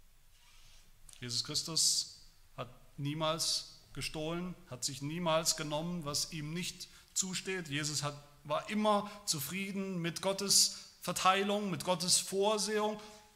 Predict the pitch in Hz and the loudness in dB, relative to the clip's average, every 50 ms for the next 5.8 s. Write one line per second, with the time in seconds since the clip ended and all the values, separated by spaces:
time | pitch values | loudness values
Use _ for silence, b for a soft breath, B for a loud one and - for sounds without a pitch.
0 | B B - - 185 175 135 151 202 240 269 277 285 285 277 240 - 160 143 - | B B -6 -2 0 0 2 4 4 4 6 6 6 6 6 4 0 -4 -4 2
1 | 165 190 240 254 269 254 - - 180 160 156 156 143 170 196 220 240 262 277 247 | 2 6 6 6 6 4 2 -2 -4 -2 -2 2 4 6 6 8 8 8 8 6
2 | 214 131 101 - - - - - - - _ _ _ _ _ _ _ _ _ _ | 4 0 0 -6 -14 -16 -20 -20 -20 -20 _ _ _ _ _ _ _ _ _ _
3 | _ _ _ _ _ _ _ _ _ _ _ _ _ _ _ _ - _ _ _ | _ _ _ _ _ _ _ _ _ _ _ _ _ _ _ _ -20 _ _ _
4 | _ _ _ _ _ _ _ _ _ _ _ - - _ _ _ _ _ - 135 | _ _ _ _ _ _ _ _ _ _ _ -20 -20 _ _ _ _ _ -6 -4
5 | 135 135 127 - - 131 120 123 123 120 113 110 104 98 - | -4 -4 -4 -6 -6 -8 -8 -8 -8 -8 -8 -8 -10 -12 -16